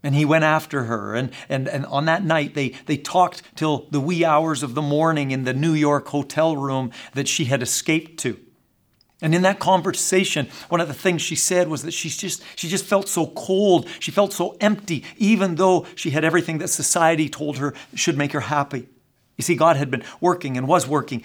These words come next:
in both of their hearts at that time. And, and that early that morning, they ended up kneeling beside the bed in that hotel room, and they made a commitment. And they made the commitment right there to sell everything and de-, dedicate themselves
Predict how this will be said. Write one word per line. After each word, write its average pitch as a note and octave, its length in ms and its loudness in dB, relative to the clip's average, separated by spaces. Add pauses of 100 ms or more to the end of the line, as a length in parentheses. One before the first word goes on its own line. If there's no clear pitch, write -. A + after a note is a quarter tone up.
(120)
in C#3 100 -2
both D3+ 260 0
of B2 120 -12
their C#3+ 160 -4
hearts D3+ 340 -4
at - 80 -12
that - 220 -4
time. A2+ 340 -2 (180)
And, D#3 180 -2 (100)
and C#3 160 -2
that D#3 320 6
early G3+ 320 6
that F3+ 180 6
morning, D#3+ 420 2 (200)
they D#3 120 2
ended E3 220 0
up D#3 140 0
kneeling E3+ 480 2
beside C#3+ 340 -4
the B2+ 60 -4
bed D#3+ 340 0
in C#3 80 0
that C3 160 2
hotel D#3 540 0
room, C3+ 260 -2 (160)
and C#3+ 140 -2
they D3+ 80 2
made E3 320 2
a D3+ 40 -2
commitment. C3 640 -4 (800)
And F#3+ 300 2
they E3+ 60 2
made E3+ 180 2
the - 80 -2
commitment E3+ 580 -2 (120)
right E3 280 0
there E3 340 4 (200)
to - 80 -6
sell - 460 2 (240)
everything E3+ 480 2 (180)
and D#3 260 2 (200)
de-, E3 260 4
dedicate E3+ 640 2
themselves C#3 720 2